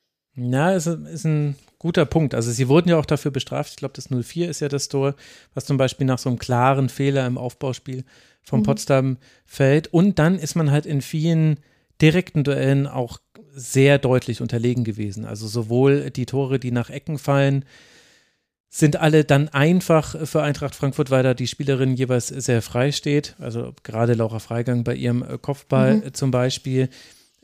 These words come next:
Speaker 1: Sprintduelle deutlich unterlegen. Also, ja, also Potsdam tatsächlich, da fehlt's an sehr vielen Dingen. Auf der anderen Seite, finde ich, kann man aber in dem Spiel, ist es auch fair zu sagen, die Eintracht war auch wirklich da.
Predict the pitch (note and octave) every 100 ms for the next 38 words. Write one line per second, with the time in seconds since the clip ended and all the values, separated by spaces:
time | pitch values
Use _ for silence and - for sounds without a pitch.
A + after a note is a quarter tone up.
0 | - C#3 - C#3+ E3+ E3 D3+ C#3 C#3+ D3
1 | C#3+ D3 - - - C3+ D#3 D#3 C#3+ D3
2 | C#3 C#3 C3 C#3 C#3+ C#3 C3+ - - -
3 | - _ _ _ _ _ _ D3 C3+ C#3
4 | B2+ - _ _ _ _ _ _ _ _
5 | A#2+ A#2 A#2+ - B2+ B2 E3+ - D#3+ C#3+
6 | D#3+ C#3+ - C3 C3+ B2+ - - D#3 -
7 | C#3+ C3 C3 C3 - D3+ E3+ F3 E3 E3+
8 | F#3+ - C#3+ - D3+ E3 G3+ F#3+ D3+ D#3+
9 | E3 F3 F#3 _ - D#3+ E3 D3 D#3+ D#3+
10 | D#3+ D3 D3+ C#3+ D3 E3+ - - D#3+ E3
11 | C#3+ D3 D3 D#3 - D3+ D3+ - C#3 C#3
12 | C#3 D3 D3 - C3 C3+ D3+ C#3+ - B2+
13 | B2+ - C3 B2 A#2+ - B2 A2+